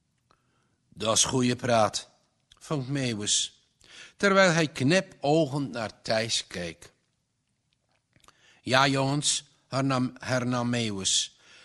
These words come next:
"het verhaal dat ik ga vertellen is niet zo leuk. Niemand op de Noord heeft er ooit weet van. Nou ja, misschien één of twee oude mensen, maar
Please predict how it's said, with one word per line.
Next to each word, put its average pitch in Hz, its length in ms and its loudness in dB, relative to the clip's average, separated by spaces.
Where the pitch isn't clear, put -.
"het 156 200 0
verhaal 170 540 4
dat 165 160 0
ik 160 120 -2
ga 147 240 0
vertellen 160 580 2
is 156 140 2
niet 147 200 0
zo 151 200 0
leuk. 190 440 -2
Niemand 120 540 2
op 107 120 -2
de 113 100 -2
Noord 135 440 0
heeft 139 260 0
er 135 120 -4
ooit 135 300 -4
weet 151 340 0
van. 117 440 -6
Nou 92 360 -4
ja, 92 540 0
misschien 147 380 2
één 156 260 4
of 131 120 -4
twee 143 340 -2
oude 123 240 0
mensen, 139 580 -2
maar 139 480 0